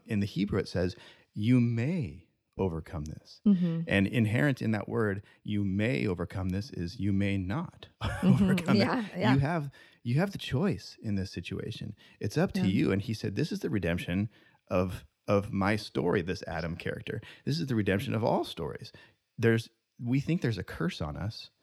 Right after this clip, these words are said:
Speaker 2: Mm-hmm.
Speaker 1: but there may be a curse and there may not. <laughs>
Speaker 2: Mm.
Speaker 1: You know,
Speaker 2: Yeah.
Speaker 1: it's, it's up to the, it's up to the person, you know,
Speaker 2: Yeah.
Speaker 1: it's up to the, and, and what you mentioned earlier about, uh, the, the Bible as a book of wisdom literature.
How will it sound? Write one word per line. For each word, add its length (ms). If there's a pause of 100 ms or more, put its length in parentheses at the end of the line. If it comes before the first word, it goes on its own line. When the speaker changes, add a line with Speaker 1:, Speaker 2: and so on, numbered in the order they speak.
(160)
Speaker 2:
Mm-hmm. 300 (240)
Speaker 1:
but 180
there 140
may 300
be 160
a 60
curse 440
and 120
there 120
may 180
not. 460 (140)
<laughs> 120
Speaker 2:
Mm. 400
Speaker 1:
You 120
know, 80
Speaker 2:
Yeah. 220 (220)
Speaker 1:
it's, 240
it's 200
up 140
to 80
the, 180
it's 180
up 100
to 100
the 80
person, 460 (300)
you 80
know, 80
Speaker 2:
Yeah. 100
Speaker 1:
it's 80
up 100
to 80
the, 140 (140)
and, 200
and 180
what 120
you 140
mentioned 360
earlier 380
about, 460
uh, 260
the, 120 (180)
the 380
Bible 380
as 140
a 40
book 320
of 140
wisdom 400
literature. 520